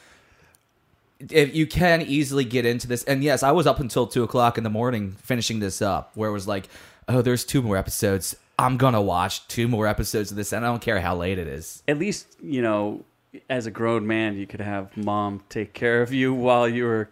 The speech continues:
Speaker 2: getting your balls taken care of. And
Speaker 1: Oh, she's not happy about it.
Speaker 2: Oh, she's not happy
Speaker 1: But
Speaker 2: about
Speaker 1: yes,
Speaker 2: the balls?
Speaker 1: she's still taking care of her baby boy and his testicles.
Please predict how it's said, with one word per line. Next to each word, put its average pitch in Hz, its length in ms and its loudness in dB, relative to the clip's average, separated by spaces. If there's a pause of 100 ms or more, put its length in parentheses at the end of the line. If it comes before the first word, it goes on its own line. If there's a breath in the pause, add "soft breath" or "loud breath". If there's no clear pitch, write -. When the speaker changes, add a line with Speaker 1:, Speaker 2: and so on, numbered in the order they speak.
Speaker 2:
getting 110 260 -2
your 104 200 -4 (320)
balls 110 420 0
taken 117 260 -4
care 117 360 -2
of. 117 100 -4
And 107 320 -4
Speaker 1:
Oh, 202 220 4
she's 349 440 4
not 349 260 8
happy 311 440 8
about 123 480 8
it. 120 240 4
Speaker 2:
Oh, 135 80 4
she's 135 200 -2
not 143 140 2
happy 147 80 0
Speaker 1:
But 160 180 10
Speaker 2:
about 160 120 4
Speaker 1:
yes, 131 240 10
Speaker 2:
the 160 60 6
balls? 170 280 0
Speaker 1:
she's 147 180 -2
still 147 220 2
taking 131 380 -2
care 113 340 0
of 101 80 -4
her 110 80 -2
baby 104 300 0
boy 95 400 0
and 92 180 -2
his 87 280 -6
testicles. - 680 -12